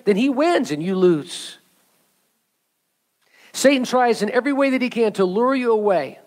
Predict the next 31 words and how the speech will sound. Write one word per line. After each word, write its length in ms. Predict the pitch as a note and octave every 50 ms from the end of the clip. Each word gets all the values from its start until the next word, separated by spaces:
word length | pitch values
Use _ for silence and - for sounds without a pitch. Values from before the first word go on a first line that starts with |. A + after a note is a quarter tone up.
| _ _ _ _ _ _ _ _ _ _ _
from 220 | - - F#3+ E3+
time 260 | - E3 G3 G3 G3
with 120 | G3+ F#3+ F#3
Jesus, 480 | - F3+ D#3+ C3+ - - A#2 - - - - - - - - _ -
with 180 | C#3+ C3 -
busy 340 | - F3+ A3 F#3+ G3+ A3 G#3+
activities, 680 | G3 F#3 G3 - A3 A3+ F#3+ A3+ A#3 E3+ B2 - - - - _ _ _
with 140 | - D#3 D#3 -
urgent 340 | G#3 G#3 A3 G#3+ - A3 F#3+
responsibilities, 1040 | G#3 F#3 - - A3 G#3+ G#3 G#3 - G3 F3+ G#3 G#3 G#3+ A3 A3 A3+ A3+ - - - _ _ _ _ _ _ _ _ _ -
even 260 | G#3+ C4 C#4 C#4+ C4
with 120 | B3 A3+ -
harmful 460 | - A#3 B3 B3+ B3 - A3 A3+ G#3+
habits. 680 | F#3 A#3+ C4 C4 G3 D#3+ D3 - - - - - - - _ _ _ _ _ _ _ _ _ _ _ _ _ _ _ _ _ _ _ _
Whatever 320 | - G#3+ A3+ B3+ C4+ C#4+ C4+
he 120 | C#4 D4+
can 160 | D4+ D#4 D4
do 140 | C4 C4+ C4
to 80 | A#3+ A#3+
keep 240 | - C4+ C#4 -
you 100 | A#3 B3
from 180 | - G#3 A3 G3+
growing 360 | E3+ G3 A#3 A#3+ B3 B3 B3
in 100 | B3 A#3+
Jesus, 480 | - - A3+ G#3 F#3 - E3+ F#3+ F3 - - - - - - -
Satan 380 | - - - B3+ C4+ B3+ A#3+ A3+
will 100 | G3+ G#3
throw 360 | G3+ - - A3 B3+ C4 C4
it 100 | C4+ C4 - -
at 340 | - A3+ A3+ A3 - - -
you. 240 | G3+ E3 C3+ B2+